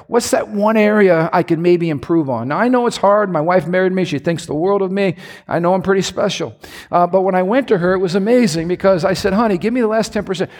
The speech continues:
What's one area that I could need a little help on?"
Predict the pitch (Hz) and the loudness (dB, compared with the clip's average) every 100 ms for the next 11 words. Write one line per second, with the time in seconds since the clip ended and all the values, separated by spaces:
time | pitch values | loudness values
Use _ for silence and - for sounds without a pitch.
0 | - - 269 - 190 240 262 262 262 214 | -10 -4 -4 -4 -4 -2 0 2 2 2
1 | 156 160 160 - - - - _ _ 180 | 4 4 2 -6 -20 -20 -20 _ _ -2
2 | 202 202 185 143 - - _ _ - 202 | 0 0 -2 -8 -18 -20 _ _ -4 0
3 | 196 190 180 165 175 - 131 104 - | 2 2 2 2 0 0 -6 -6 -14